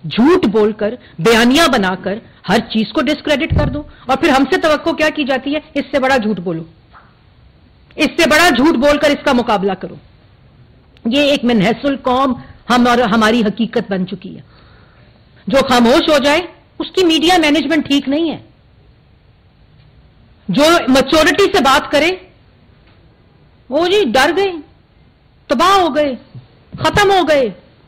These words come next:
झूठ क्यों नहीं बोलिया, वड्डा झूठ क्यों नहीं बोलिया?" मतलब हम, मैंने कल भी कहा था, आपको किसी किस्म का एतराज है,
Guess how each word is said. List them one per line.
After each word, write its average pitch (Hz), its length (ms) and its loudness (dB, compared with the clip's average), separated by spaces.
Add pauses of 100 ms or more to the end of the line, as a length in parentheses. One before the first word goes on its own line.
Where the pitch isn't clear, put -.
(560)
झूठ 320 180 2
क्यों 427 140 0
नहीं 440 120 2
बोलिया, 262 440 2 (260)
वड्डा 285 420 2
झूठ 403 300 2
क्यों 349 180 2
नहीं 330 100 0
बोलिया?" 208 360 0 (960)
मतलब 240 360 -2
हम, 226 500 -2 (600)
मैंने 247 220 2
कल 269 220 0
भी 349 100 2
कहा 262 180 -2
था, - 240 -14 (920)
आपको 240 460 -2
किसी 247 380 -4
किस्म 269 340 -6
का 269 120 -4
एतराज 190 560 -4
है, 160 400 -12